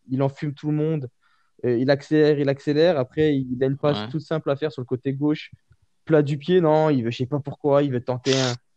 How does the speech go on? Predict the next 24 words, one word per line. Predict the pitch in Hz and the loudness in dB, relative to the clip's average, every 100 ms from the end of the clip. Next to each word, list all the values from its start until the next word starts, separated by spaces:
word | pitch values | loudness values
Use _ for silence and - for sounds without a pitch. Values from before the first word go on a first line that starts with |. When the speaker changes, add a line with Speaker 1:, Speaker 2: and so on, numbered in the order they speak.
| _ | _
Speaker 1:
un | - 139 | -2 0
extérieur | 156 - 156 151 156 | 0 0 0 2 0
qui | 165 | 0
arrive | 139 | 0
jamais, | 135 147 147 151 | 0 0 2 0
c'est | 175 147 | -2 -4
du | 139 | -4
Rafa | 147 147 143 | -4 -4 -6
tout | - | -8
craché. | - 131 - 123 | -8 -6 -4 -4
C'est, | 127 123 113 - _ _ | -4 -6 -6 -10 _ _
c'est | _ 160 | _ 2
un | 160 | 4
joueur, | 156 165 180 180 | 4 6 4 4
par | - 156 | 0 2
moment, | 160 170 175 | 2 2 2
t'as | 160 | 2
l'impression | 143 151 147 165 | 0 -2 -2 -2
que | 160 147 | -2 -2
tu | 143 147 | -4 -4
dis, « | 139 | 0
Ah, | 165 180 - _ _ | 0 0 -8 _ _
quel | 160 139 | 0 0
crack ! » | - 185 214 - - | 0 2 2 0 -14